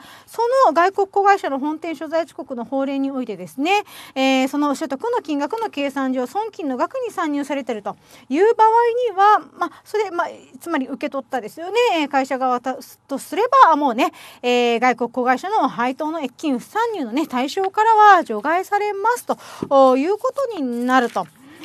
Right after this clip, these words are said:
で、えー、ただですね、こちら、その二十八年四月一日ですね、えー、において保有する外国子会社、あ、に該当する外国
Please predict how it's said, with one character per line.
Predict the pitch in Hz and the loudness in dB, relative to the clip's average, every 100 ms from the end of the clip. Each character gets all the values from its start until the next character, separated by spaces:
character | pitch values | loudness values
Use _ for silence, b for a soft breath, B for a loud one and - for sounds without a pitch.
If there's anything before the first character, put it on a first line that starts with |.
| 269 | -6
で、 | 370 | 2
え | 440 403 320 302 | 2 4 2 2
ー、 | |
た | 302 | 0
だ | 523 622 | -2 0
で | 370 | 0
す | 330 | -2
ね、 | 285 320 339 | -2 -2 -2
こ | 262 | -6
ち | - - 392 | -10 -6 0
ら、 | 427 427 349 | 4 6 4
そ | 302 | 0
の | 262 | -4
二 | 240 349 | -2 -2
十 | 480 587 571 403 | -2 2 2 2
八 | 285 277 403 | -4 -4 -6
年 | 330 269 | -4 -4
四 | - 494 539 | -4 -4 -4
月 | - 285 | -6 -8
一 | 311 - _ | -10 -12 _
日 | - 262 247 269 247 | -8 -6 -4 -6 -4
で | 220 | -6
す | 185 214 | -8 -4
ね、 | 277 349 B B B B | -2 -2 B B B B
え | 294 285 285 277 277 277 | 0 2 2 2 2 2
ー、 | |
に | 277 | 2
お | 381 | 2
い | 571 571 | 0 4
て | 480 427 | 4 4
保 | 330 | 2
有 | 349 403 | 2 2
す | - | 0
る | 403 311 | -2 0
外 | 330 | 0
国 | 381 392 | 0 -6
子 | - 381 | -4 -2
会 | 381 359 | 0 -2
社、 | - 247 | -2 -2
あ、 | 254 | -2
に | 247 | -4
該 | 233 311 | -2 -4
当 | 392 453 | -2 -4
す | 415 | -4
る | 415 | -4
外 | 392 381 | -2 -2
国 | 392 | -2